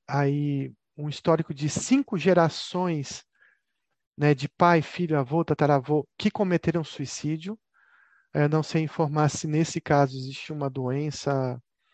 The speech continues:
é, psiquiátrica relacionada, mas ex-, existem histórias de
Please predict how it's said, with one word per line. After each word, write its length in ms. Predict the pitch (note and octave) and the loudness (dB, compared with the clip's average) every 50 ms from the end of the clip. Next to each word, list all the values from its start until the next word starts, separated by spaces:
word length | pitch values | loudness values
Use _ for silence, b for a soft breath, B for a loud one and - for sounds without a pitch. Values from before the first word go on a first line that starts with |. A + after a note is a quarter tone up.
| b b b b b b b b b _ - | b b b b b b b b b _ -6
é, 500 | - C3+ C3 B2+ B2+ B2 A#2+ A#2 A#2 A2 A2 _ _ _ _ _ _ _ - | -2 0 0 2 2 2 2 0 0 -2 -4 _ _ _ _ _ _ _ -10
psiquiátrica 580 | - - E3 - - D3+ C#3 C#3 - - - | -6 -6 -4 2 4 4 6 4 4 0 0
relacionada, 540 | B2+ C3 C#3 B2+ - - C3+ C3+ C#3+ D#3 E3+ | 0 2 2 0 0 -4 -2 -2 -2 0 0
mas 200 | D3+ C#3 C3 C3 | 0 0 0 0
ex-, 220 | C#3+ C3+ - - - | -2 -4 -4 -6 -6
existem 380 | C#3+ C3+ F3+ F#3+ - - F3 D#3+ | -2 0 0 0 0 -2 -6 -6
histórias 420 | D3 - - - D3 C#3+ C#3+ C3 | -6 -6 -2 -2 0 0 0 -2
de 240 | B2+ B2+ C#3+ D3 | -4 -6 -8 -8